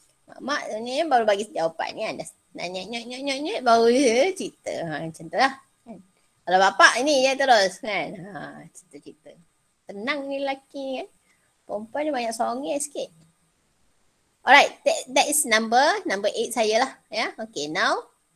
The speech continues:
kita proceed kepada, saya tak, saya nak, tak nak tunggu ya, nanti kamu boleh tengok balik ya. Ya, saya, saya tak tunggulah ya. Okey, number nine saya. Okey, and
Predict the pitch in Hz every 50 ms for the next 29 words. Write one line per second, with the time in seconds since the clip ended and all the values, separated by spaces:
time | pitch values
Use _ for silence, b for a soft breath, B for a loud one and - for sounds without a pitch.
0 | _ _ _ - - - 170 185 180 - - 180 - - _ _ - 190 - 147
1 | 156 180 - 175 190 214 233 - 277 285 - - 262 - 269 269 262 262 - -
2 | - 233 233 - - - 285 294 311 311 302 302 294 294 320 311 320 311 311 311
3 | 302 294 262 277 269 240 277 277 294 302 277 285 277 302 523 - _ _ b b
4 | b b b b _ - 240 240 254 320 427 - - - 233 220 - - 226 -
5 | 226 - - 226 226 233 240 247 269 269 262 233 262 381 480 _ _ _ _ _
6 | _ _ _ _ _ _ _ _ _ _ _ _ _ _ _ _ _ _ _ _
7 | _ _ _ _ _ _ _ _ _ _ _ _ _ _ _ _ _ _ _ -
8 | 208 - - 226 214 220 240 269 311 320 269 240 240 240 240 247 240 247 254 269
9 | 285 294 302 302 320 240 233 220 180 185 214 240 - 226 233 240 - - 269 262
10 | 269 294 330 330 - 233 240 254 269 302 349 381 370 370 370 349